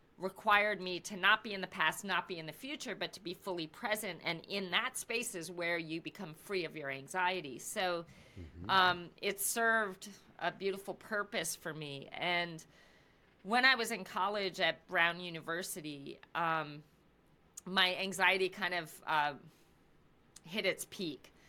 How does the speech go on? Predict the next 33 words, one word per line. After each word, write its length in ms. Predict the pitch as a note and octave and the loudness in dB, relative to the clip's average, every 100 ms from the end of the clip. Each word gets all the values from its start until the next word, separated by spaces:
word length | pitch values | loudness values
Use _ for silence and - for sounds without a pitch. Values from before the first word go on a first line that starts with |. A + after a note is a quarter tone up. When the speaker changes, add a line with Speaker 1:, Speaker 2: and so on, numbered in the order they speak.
| - - _ - | -20 -20 _ -4
Speaker 1:
Uh, 260 | D#3+ D#3 D3+ | 0 2 2
my 100 | D#3+ | -2
field 320 | E3+ A3+ G#3+ | -4 -2 0
hockey 300 | A3 F#3+ A3+ | 2 2 2
and 100 | F#3+ | -6
lacrosse 460 | F3+ - - F3 F3 | -6 -4 2 2 2
coach 560 | - F#3+ F3 - - - - D#3+ | -4 -6 -6 -8 -16 -18 -16 -8
were 100 | D#3+ | -8
the 100 | D#3+ | -4
same 440 | - E3+ E3+ E3+ | -4 -2 -4 -6
person, 680 | - G#3 F#3+ F#3 - C3+ D3 - | -10 0 0 0 -4 -8 -10 -12
and 320 | - D#3+ D#3 D3+ | -4 -4 -2 -2
they 260 | E3 E3 | 0 0
had 240 | F3 F3+ D#3 | -2 -6 -6
said 300 | - E3 D#3 | -4 -2 0
that 180 | D#3+ D#3 | -2 -2
in, 320 | - E3 D#3 D#3 - | -4 -8 -8 -12 -10
if 120 | D#3+ | -4
I 140 | E3+ F3 | 2 2
wanted 480 | F3 F3 F3+ F#3 E3 | 2 4 4 2 -4
to 80 | E3+ | -10
play 360 | - G3 E3+ | -8 -4 -4
both 320 | D#3+ D#3+ D#3 | -2 -4 -4
field 260 | - E3+ E3 | -6 -8 -8
hockey 280 | F3+ - F3 | -10 -12 -12
and 100 | D3 | -10
lacrosse, 480 | D3+ - G#3+ F3+ - | -12 -2 2 2 0
I 80 | |
had 220 | D#3+ E3 D3+ | -4 -4 -2
to 160 | D3 D3 - | -4 -6 -12
quit 340 | - - F#3 - - - | -12 -2 -2 -2 -8 0
ice 220 | E3 E3 | 0 0
hockey 440 | - B2 - - | -6 -10 -12 -14